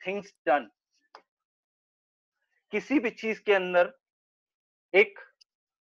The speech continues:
अच्छा खासा difference बना के उसे complete करना, उसका impact छोड़ना कि यार, आज इस employee ने एक करोड़ की deal sign करा दी, जैसे मैंने आपको example दिया था, डेढ़ करोड़ की deal sign करा दी,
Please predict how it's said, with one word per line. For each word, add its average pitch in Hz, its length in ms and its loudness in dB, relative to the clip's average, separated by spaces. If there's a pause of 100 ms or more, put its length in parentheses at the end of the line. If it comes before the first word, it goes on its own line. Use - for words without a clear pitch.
(260)
अच्छा 220 320 2
खासा 208 400 4
difference 175 460 -4
बना 160 260 2
के 202 340 0 (580)
उसे 185 280 -2
complete 156 560 -6
करना, 120 440 -6 (680)
उसका - 360 0
impact 190 640 0
छोड़ना 139 380 -6
कि - 480 -8
यार, 185 180 10
आज 202 300 4 (160)
इस 233 200 -6
employee 190 460 0
ने 190 280 -6 (600)
एक 214 200 -6
करोड़ 208 220 2
की 214 140 -4
deal 185 200 -4
sign 175 240 0
करा 139 200 0
दी, 131 120 -8
जैसे 160 220 -4
मैंने 175 180 0
आपको 165 200 2
example 160 400 0
दिया 135 220 0
था, 190 140 -10
डेढ़ 170 280 -2
करोड़ 170 280 0
की 185 120 -8
deal 165 200 -6
sign 170 260 -2
करा 123 200 -2
दी, 123 180 -12